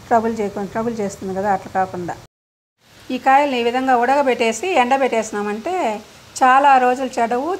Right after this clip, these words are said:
చాలా బాగుంటాయి. రోజు స్నాక్స్ లాగా రోజు ఈవినింగ్ కొన్ని కొన్ని తింటే చాలా మంచిది. ఈవినింగ్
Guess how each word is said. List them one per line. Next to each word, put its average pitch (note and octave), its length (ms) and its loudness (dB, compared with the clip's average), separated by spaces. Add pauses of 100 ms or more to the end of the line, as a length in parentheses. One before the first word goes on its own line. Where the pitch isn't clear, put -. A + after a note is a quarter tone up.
చాలా B3 280 4
బాగుంటాయి. A3+ 600 -2
రోజు C4 320 -2
స్నాక్స్ A#3+ 460 -4
లాగా G3+ 300 0 (640)
రోజు B3 240 2
ఈవినింగ్ B3 560 -2 (120)
కొన్ని A#3 200 -2
కొన్ని A3+ 220 -4
తింటే A#3 300 -6 (120)
చాలా A#3 300 2
మంచిది. A3+ 400 -6
ఈవినింగ్ A3+ 400 -4